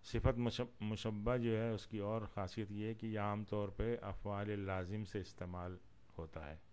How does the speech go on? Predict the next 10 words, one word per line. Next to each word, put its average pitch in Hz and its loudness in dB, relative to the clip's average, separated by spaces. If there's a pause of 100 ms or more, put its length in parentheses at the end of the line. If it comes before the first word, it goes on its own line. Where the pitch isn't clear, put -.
(880)
और 101 4
ज़्यादातर 113 4 (960)
बाब 98 0
करुमा 101 2
और 101 0
समिया 98 -2
से 101 -4
इस्तेमाल 85 -4
है 82 -6
इसका। 82 -10